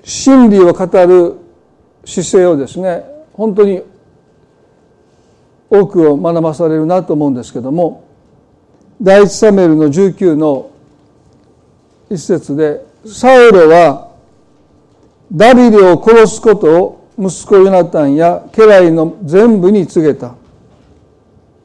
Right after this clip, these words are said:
しかしサウロは、サウロの子ヨナタンはダビデを非常に愛していた。それでヨナタンはダビデに告げていった。私の父サウロは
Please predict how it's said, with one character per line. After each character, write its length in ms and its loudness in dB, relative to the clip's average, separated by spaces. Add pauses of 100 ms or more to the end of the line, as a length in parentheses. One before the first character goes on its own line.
(1600)
し 100 -20
か 120 4
し 120 -10
サ 240 2
ウ 60 4
ロ 100 4
は、 380 0 (440)
サ 220 0
ウ 100 6
ロ 60 4
の 120 2
子 80 2
ヨ 80 4
ナ 120 2
タ 120 0
ン 80 0
は 180 0
ダ 160 2
ビ 100 2
デ 100 2
を 60 2
非 100 -4
常 180 4
に 100 -4
愛 280 -4
し 100 -18
て 100 -8
い 60 -10
た。 160 -20 (2500)
そ 100 0
れ 120 4
で 80 4
ヨ 100 6
ナ 160 4
タ 180 2
ン 80 0
は 220 2
ダ 160 2
ビ 140 4
デ 100 -2
に 140 -2
告 200 0
げ 60 2
て 100 0
い 40 0
っ 60 -8
た。 320 -2
私 340 -2
の 140 -2
父 280 -8
サ 220 2
ウ 80 4
ロ 100 2
は 320 0